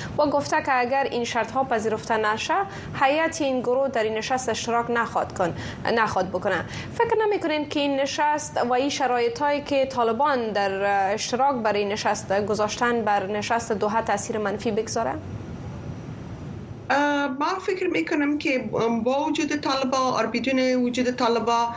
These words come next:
Speaker 2: دنیای بین‌المللی یک موقعیت واحد در مقابل افغانستان اختیار خواهد کنه. اگر طالبا اشتراک نکنه، در واقع اونا فرصت خود از دست می‌دن،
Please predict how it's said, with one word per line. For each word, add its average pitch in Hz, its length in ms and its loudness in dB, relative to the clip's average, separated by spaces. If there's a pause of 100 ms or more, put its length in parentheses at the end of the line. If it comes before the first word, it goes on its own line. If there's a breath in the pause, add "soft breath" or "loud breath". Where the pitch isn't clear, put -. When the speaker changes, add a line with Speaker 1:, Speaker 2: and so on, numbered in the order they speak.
(320 loud breath)
Speaker 2:
دنیای 240 260 4
بین‌المللی 214 500 2
یک 214 480 0
موقعیت 214 400 2
واحد 226 380 0
در 185 200 2
مقابل 196 440 0
افغانستان 190 580 0
اختیار - 340 0
خواهد 277 260 -2
کنه. 320 220 0 (520 loud breath)
اگر 294 300 2
طالبا 240 380 0
اشتراک 240 400 -2
نکنه، 240 400 0 (180)
در 196 140 2
واقع 214 760 0
اونا 202 240 2
فرصت 233 400 -2
خود 277 240 0
از 156 180 0
دست 165 200 -4
می‌دن، 156 440 0